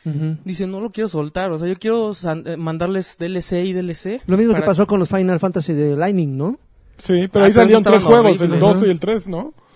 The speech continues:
Speaker 1: Sí.
Speaker 2: Ajá, entonces le preguntaron que si iba a haber Final Fantasy quince dos. Y dijo, "No, no, este, porque si hacemos una secuela, entonces nos tardamos mucho".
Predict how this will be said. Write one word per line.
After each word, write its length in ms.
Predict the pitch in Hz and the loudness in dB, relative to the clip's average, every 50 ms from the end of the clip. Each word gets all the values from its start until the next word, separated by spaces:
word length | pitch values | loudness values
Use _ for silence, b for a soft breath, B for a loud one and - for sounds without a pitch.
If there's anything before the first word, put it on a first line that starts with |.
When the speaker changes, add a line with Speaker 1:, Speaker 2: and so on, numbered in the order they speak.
| b b | b b
Speaker 1:
Sí. 140 | b - 190 | b 2 4
Speaker 2:
Ajá, 220 | 185 190 202 208 | 6 6 6 4
entonces 280 | 214 - 233 220 233 233 | 2 0 0 2 2 0
le 60 | 208 170 | 0 0
preguntaron 500 | - 175 175 170 175 180 190 190 196 185 | 0 -2 -2 -2 -2 -2 -4 -4 -4 -8
que 100 | - 156 | -10 -12
si 140 | - - | -10 -10
iba 120 | 160 170 180 | -8 -6 -6
a 40 | 160 | -4
haber 140 | 151 156 | -6 -8
Final 280 | 156 - 165 160 160 156 | -8 -8 -8 -8 -8 -10
Fantasy 360 | - 165 151 151 - - 151 | -10 -10 -10 -10 -12 -14 -14
quince 400 | - - 156 151 147 - 156 143 | -14 -12 -12 -12 -10 -8 -8 -8
dos. 360 | 147 156 156 156 - - _ _ _ _ _ _ _ _ _ _ _ _ - | -6 -8 -10 -10 -12 -18 _ _ _ _ _ _ _ _ _ _ _ _ -14
Y 80 | 151 | -12
dijo, 260 | 151 165 151 175 170 | -10 -10 -6 -6 -6
"No, 240 | 185 208 226 233 214 | -6 -6 -8 -8 -8
no, 320 | 214 220 208 202 196 165 147 | -8 -8 -8 -8 -8 -10 -12
este, 360 | 156 147 _ _ - 160 156 | -16 -18 _ _ -16 -16 -12
porque 320 | 151 - 160 156 - 165 151 | -10 -10 -10 -10 -10 -14 -14
si 200 | - - 160 165 | -12 -8 -8 -8
hacemos 380 | 156 - 208 208 226 214 - | -8 -8 -8 -10 -10 -10 -8
una 160 | 226 220 220 | -8 -8 -8
secuela, 460 | 202 - - - - 196 190 190 196 190 | -8 -8 -10 -10 -10 -10 -8 -8 -8 -8
entonces 360 | 185 - 190 185 175 196 185 | -8 -8 -8 -8 -8 -8 -8
nos 200 | 170 156 - - | -8 -10 -10 -10
tardamos 440 | 160 147 147 165 170 175 175 170 170 | -10 -8 -6 -6 -6 -6 -6 -6 -6
mucho". 440 | 175 165 165 - - 185 175 165 | -6 -6 -8 -6 -6 -4 -4 -6